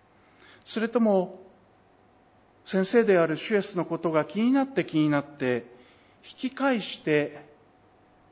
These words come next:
あの亡骸が納められていた墓に行っていたのかもしれません。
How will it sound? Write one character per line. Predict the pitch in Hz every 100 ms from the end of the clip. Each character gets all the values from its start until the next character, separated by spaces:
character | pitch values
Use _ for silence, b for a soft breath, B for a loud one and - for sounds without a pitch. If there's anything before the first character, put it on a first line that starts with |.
| _ -
あ | 175
の | 170
亡 | 160 156 180
骸 | 170 160 147
が | 147
納 | 143 170
め | 170
ら | 170
れ | 156
て | -
い | 123
た | 123 117
墓 | 143 143 180
に | 170 120 101 - -
行 | 156
っ | -
て | 254
い | 233
た | - 240
の | 185
か | - 269
も | 208 113 82
し | - 117
れ | 92
ま | 85
せ |
ん。 | -